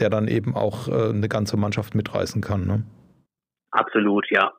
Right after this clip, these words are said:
Speaker 2: Äh, das ist, ist ja das Schöne am, am Sport. Der schreibt Geschichten, äh, beim Eishockey in den Playoffs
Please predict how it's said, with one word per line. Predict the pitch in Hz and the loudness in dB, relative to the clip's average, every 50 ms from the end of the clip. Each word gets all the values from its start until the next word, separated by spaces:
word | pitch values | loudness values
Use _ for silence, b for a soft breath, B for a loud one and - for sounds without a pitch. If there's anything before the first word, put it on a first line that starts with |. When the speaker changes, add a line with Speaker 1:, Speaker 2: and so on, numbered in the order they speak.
| - | -2
Speaker 2:
Äh, | - 107 107 107 107 107 107 110 107 110 110 110 107 | 2 2 4 4 2 0 -2 -2 -2 -2 -2 2 2
das | - 110 - | 2 2 2
ist, | - 117 117 | 0 -2 -4
ist | 123 117 | -2 0
ja | - 117 | 2 2
das | 110 - | 2 2
Schöne | - 120 117 117 117 117 113 104 - - | 4 4 4 6 6 4 2 0 -2 -2
am, | - 120 113 113 | -2 0 2 4
am | 110 117 113 110 | 4 2 2 0
Sport. | - - 123 117 117 120 117 | 0 2 4 4 4 6 4
Der | 113 104 | 4 2
schreibt | 98 - 113 113 113 - | 4 2 2 2 2 0
Geschichten, | - 117 - 127 120 - - _ 127 120 117 | -4 0 2 0 0 0 -2 _ 0 2 2
äh, | 113 110 110 113 113 110 | 4 4 4 4 2 4
beim | 117 110 110 107 110 107 113 120 113 110 110 92 | 4 4 6 4 4 2 0 0 0 0 2 2
Eishockey | 64 104 117 - - 120 - 117 | 4 4 2 2 0 2 2 4
in | 113 113 | 4 4
den | 113 110 | 2 2
Playoffs | 117 113 113 117 113 110 | 4 6 6 6 6 4